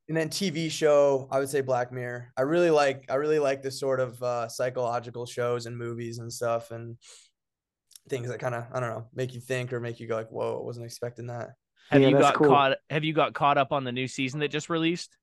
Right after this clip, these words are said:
Speaker 1: Yeah, I have. Yeah, I'm a few
Speaker 2: Nice.
Speaker 1: episodes in, so I'm,
Speaker 2: Nice.
Speaker 1: I'm super excited about that.
Speaker 2: Awesome. Awesome.
Speaker 3: I gotta check that out. I think I've only watched, like, one episode, and like you said, it was a thinker, and I was like, "I don't even know if I can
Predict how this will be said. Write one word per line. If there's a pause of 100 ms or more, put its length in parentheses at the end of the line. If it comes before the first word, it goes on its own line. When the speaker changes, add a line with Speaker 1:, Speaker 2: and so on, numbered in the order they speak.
Speaker 1:
Yeah,
I
have.
Yeah,
I'm
a
few
Speaker 2:
Nice.
Speaker 1:
episodes
in,
so
I'm,
Speaker 2:
Nice.
Speaker 1:
I'm
super
excited
about
that. (240)
Speaker 2:
Awesome.
Awesome. (600)
Speaker 3:
I
gotta
check
that
out.
I
think
I've
only
watched,
like,
one
episode,
and (200)
like
you
said,
it
was
a
thinker,
and
I
was
like, (120)
"I
don't
even
know
if (100)
I
can